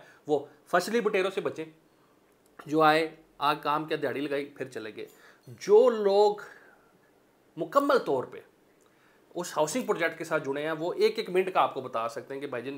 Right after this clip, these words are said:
ये पॉलिसी आ रही है, ये चीज़ आ रही है।" अल्हम्दुलिल्लाह, ये, ये चीज़ हमने अप्रूव्ड करवाई और दिन रात की मेहनत करके ये चीज़ हमने अप्रूव्ड कराई कि ये, अ, बहुत सी चीज़ें, क्योंकि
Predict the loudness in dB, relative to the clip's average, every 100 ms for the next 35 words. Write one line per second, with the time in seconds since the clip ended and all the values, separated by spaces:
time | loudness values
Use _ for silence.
0 | -8 -6 -4 -4 -6 -8 -6 -4 -6 -8
1 | -10 -12 -12 -12 -12 -14 -18 -20 -20 -4
2 | 0 0 0 0 2 0 -2 -16 -20 _
3 | -4 -2 -2 -4 -2 -2 -4 -6 -6 -10
4 | -6 -4 -4 -6 -8 -4 -2 -2 -2 -2
5 | -2 -2 -4 -10 0 2 6 4 4 -4
6 | -20 -20 -6 0 4 6 6 4 -2 0
7 | 0 -2 -2 -2 -4 -6 -8 -8 -8 -6
8 | -8 -10 -8 -10 -10 -8 -6 -6 -8 -4
9 | -6 -4 -4 -4 -4 -8 -6 -8 -8 -8
10 | -8 -8 -8 -8